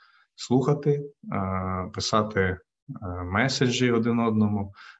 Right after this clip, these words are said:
реагувати. Дехто, м, дуже гарно вміє стримувати свої емоції. Ну, прийшла якась там мем, наприклад, да? Але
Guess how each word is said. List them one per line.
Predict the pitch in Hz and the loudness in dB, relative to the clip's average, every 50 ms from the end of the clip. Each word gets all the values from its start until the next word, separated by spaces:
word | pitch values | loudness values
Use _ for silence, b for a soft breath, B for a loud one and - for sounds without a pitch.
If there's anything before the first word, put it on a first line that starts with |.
| _ | _
реагувати. | - 107 101 98 95 98 104 104 110 123 139 143 143 131 120 | -2 0 2 2 2 2 2 2 4 4 4 2 2 2 0
Дехто, | 110 107 107 117 117 117 - - 110 | 0 0 0 0 0 0 0 -2 -2
м, | 104 107 110 107 107 110 110 107 | -2 -2 0 0 2 2 2 0
дуже | 107 107 110 120 110 107 107 | 0 0 0 0 0 0 0
гарно | 95 107 110 113 104 101 | 0 0 0 -2 -2 -4
вміє | 101 104 104 101 98 95 | -4 -4 -4 -4 -6 -6
стримувати | 95 - - 110 101 95 95 92 90 92 95 | -6 -6 -6 -4 -2 -2 -2 -2 -4 -4 -6
свої | 90 - - 95 92 92 | -8 -6 -4 -4 -4 -2
емоції. | 92 92 101 117 135 135 127 - 123 110 107 107 B B B B B B B _ _ - | -2 2 2 4 4 2 2 0 2 2 2 0 B B B B B B B _ _ -6
Ну, | 107 107 | -4 -4
прийшла | 107 104 95 - - 110 98 95 | -2 -4 -4 -2 0 2 2 4
якась | 95 95 92 - 95 92 - | 2 2 2 0 0 -2 -2
там | - 95 95 | -4 -4 -2
мем, | 95 98 113 123 131 120 | 0 2 2 4 4 4
наприклад, | 107 101 - 110 104 95 - 92 90 90 | 2 2 0 -2 -4 -6 -4 -6 -8 -4
да? | 95 101 113 117 113 - - _ - | -4 -2 -2 -2 -4 -8 -14 _ -10
Але | 95 92 92 104 107 107 104 | -6 -4 0 0 2 2 0